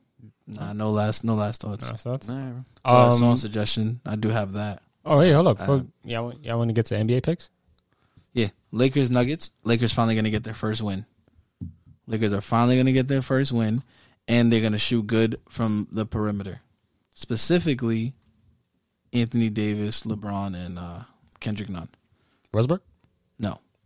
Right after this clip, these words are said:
Speaker 1: absolutely not. I
Speaker 2: But
Speaker 1: have no faith in him, zero faith.
Speaker 2: Jamal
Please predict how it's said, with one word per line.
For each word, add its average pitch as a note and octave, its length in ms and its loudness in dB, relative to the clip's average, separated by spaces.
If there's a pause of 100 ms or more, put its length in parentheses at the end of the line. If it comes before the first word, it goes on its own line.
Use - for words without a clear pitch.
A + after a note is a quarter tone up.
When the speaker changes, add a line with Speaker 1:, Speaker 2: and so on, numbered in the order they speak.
(100)
Speaker 1:
absolutely G2+ 680 -4
not. A#1+ 200 -14 (240)
I - 60 2
Speaker 2:
But B2+ 60 6
Speaker 1:
have A2 100 0
no G#2+ 260 -4
faith G#2 280 -8
in A#2 60 -8
him, G#2+ 200 -8
zero G2 240 -12
faith. - 120 -6
Speaker 2:
Jamal C#3 220 8